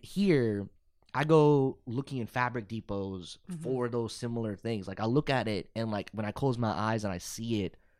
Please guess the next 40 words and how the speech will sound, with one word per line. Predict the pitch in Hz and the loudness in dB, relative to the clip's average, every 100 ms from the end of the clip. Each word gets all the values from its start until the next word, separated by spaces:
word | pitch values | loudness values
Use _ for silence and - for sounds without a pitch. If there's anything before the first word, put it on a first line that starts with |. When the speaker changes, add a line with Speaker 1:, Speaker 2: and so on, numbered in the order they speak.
| _ | _
Speaker 2:
Yeah. | 226 165 151 _ - | -18 -18 -18 _ -16
Speaker 1:
there, | 98 120 127 110 92 90 95 - | -2 0 2 2 0 -2 -6 -8
then | 117 | -6
I'm | 117 110 | -2 -2
like, | 101 85 | -4 -4
"Yeah, | 156 143 101 | -4 -2 -2
this | 135 - | -4 -4
reminds | 123 123 123 107 | -4 -2 -4 -4
me | 107 104 98 90 - - | -4 -4 -4 -6 -10 -12
of | 104 78 | -12 -8
that." | 120 110 80 - - | -6 -6 -8 -18 -18
Speaker 2:
Mm-hmm. | 165 156 - - | -16 -16 -14 -4
Speaker 1:
Um, | 117 113 110 107 101 _ _ | 0 2 2 0 -2 _ _
a | - | 0
lot | 127 156 | 4 4
of | 156 | 4
the | 143 131 120 98 | 4 4 2 -2
fabrics | - 131 127 123 | -4 -4 -4 -6
for | - | -6
this | 98 113 | -2 -2
show, | - 120 104 95 87 _ - _ _ - - - - | -2 -2 -2 -2 -6 _ -20 _ _ -20 -20 -20 -10
I | 123 131 | -2 0
was, | 131 | 0
like, | 120 | -2
thinking, | - 120 113 | -4 -6 -4
like, | 107 98 | -6 -4
"Okay, | 110 - 92 87 - - - | -6 -4 -6 -8 -12 -20 -18
what | - | -2
did | 147 | 2
my | 151 120 | 4 2
grandmother | 95 110 123 113 92 95 | 0 0 2 0 0 -4
wear? | 87 85 85 85 - _ _ - | -6 -6 -6 -8 -12 _ _ -4
What | 117 | 2
did | 127 | 2
my | 117 113 110 107 104 | 2 0 -2 -2 -4
aunt, | - 113 - | -2 -2 -2
my | 104 | -4
dad's | 98 107 104 | -2 -2 -2
sister | - 117 - 104 98 | -4 -8 -4 -4 -2
wear? | 95 92 90 82 | -2 -4 -4 -6